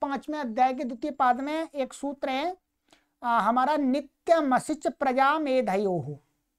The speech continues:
ठीक है, नित्यमसिच माने असिच प्रत्यय हो जाता है इससे। यहाँ क्या है,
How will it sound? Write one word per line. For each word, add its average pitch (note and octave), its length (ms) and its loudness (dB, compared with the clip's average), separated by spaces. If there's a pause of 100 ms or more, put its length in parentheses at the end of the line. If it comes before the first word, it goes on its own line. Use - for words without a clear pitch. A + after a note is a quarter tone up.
(240)
ठीक F#3+ 140 -8
है, G#3 100 -10 (840)
नित्यमसिच C4+ 1040 -2
माने C#4 220 -2 (140)
असिच D#4+ 340 -2
प्रत्यय F4+ 400 0
हो C#4 160 10
जाता G#3+ 320 2
है D#3+ 200 -6
इससे। D3+ 320 -16 (2000)
यहाँ B3 280 4
क्या D#4 200 4
है, F#4 300 6